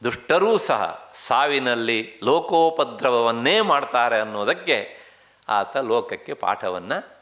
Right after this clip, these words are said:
ಸಾರಿದ. ಅಂದ್ರೆ ಕೊನೆಯ ಗಳಿಗೆಯಲ್ಲೂ ಸಹ ಇವರು ದುಷ್ಟರಿಗೆ ಉಪಕಾರ ಮಾಡದೆ ಅಷ್ಟೇ ಹೊರತುನು ಸಹ,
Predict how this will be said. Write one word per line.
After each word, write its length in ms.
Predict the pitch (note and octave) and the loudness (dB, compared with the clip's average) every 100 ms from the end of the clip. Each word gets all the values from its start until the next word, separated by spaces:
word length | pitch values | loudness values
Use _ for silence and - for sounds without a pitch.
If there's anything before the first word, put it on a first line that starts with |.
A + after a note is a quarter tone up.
| _ | _
ಸಾರಿದ. 560 | - - G2 D2+ - - _ - | -10 -2 -2 -2 -10 -20 _ -16
ಅಂದ್ರೆ 500 | G2+ A#2+ F3+ - - - - | -8 -2 -2 -4 -14 -20 -4
ಕೊನೆಯ 380 | B2 D#3+ A#3 | 0 2 2
ಗಳಿಗೆಯಲ್ಲೂ 520 | A3+ G#3+ G3+ G3+ G3+ F#3 | 4 4 2 0 2 0
ಸಹ 100 | G3 | 2
ಇವರು 280 | G#3 D#3 | 2 0
ದುಷ್ಟರಿಗೆ 460 | A#2+ - - A3+ C4 | -4 -2 2 4 6
ಉಪಕಾರ 400 | A3+ - G3+ F#3 | 4 4 2 4
ಮಾಡದೆ 320 | E3 E3 D#3 | 2 2 4
ಅಷ್ಟೇ 220 | D3+ - | 2 2
ಹೊರತುನು 400 | C3+ B2 - A#2 | -2 -2 -6 -10
ಸಹ, 260 | A2 G#2 - | -2 -2 -2